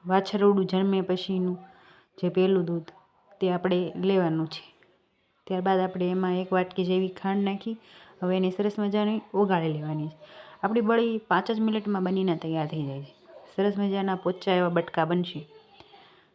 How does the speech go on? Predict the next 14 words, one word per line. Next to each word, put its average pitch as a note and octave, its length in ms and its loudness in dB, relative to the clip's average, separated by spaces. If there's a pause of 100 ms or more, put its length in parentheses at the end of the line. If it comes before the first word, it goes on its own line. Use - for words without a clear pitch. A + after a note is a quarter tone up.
(180)
તો F3+ 100 -2 (640)
જો F3 440 -2
આપણે F#3 460 -2
આ F3+ 300 0 (1600)
આવી G3 140 4
રીતે G3 200 4
આ F#3+ 220 4
ડીશ F#3+ 340 0
ગરમ A3+ 200 4
થઈ A#3+ 140 2
ગઈ, B3 100 4
હવે G#3 140 6
આપણે F#3 220 2
એમાં G3+ 280 -2